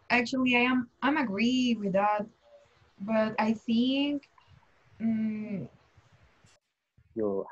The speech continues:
Speaker 2: heart beat faster, right,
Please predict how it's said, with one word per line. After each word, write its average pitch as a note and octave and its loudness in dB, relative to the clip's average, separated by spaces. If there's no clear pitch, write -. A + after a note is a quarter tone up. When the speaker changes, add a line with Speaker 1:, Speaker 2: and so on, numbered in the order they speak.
Speaker 2:
heart A2+ 2
beat A#2+ 2
faster, A#2+ 2
right, G#2+ 2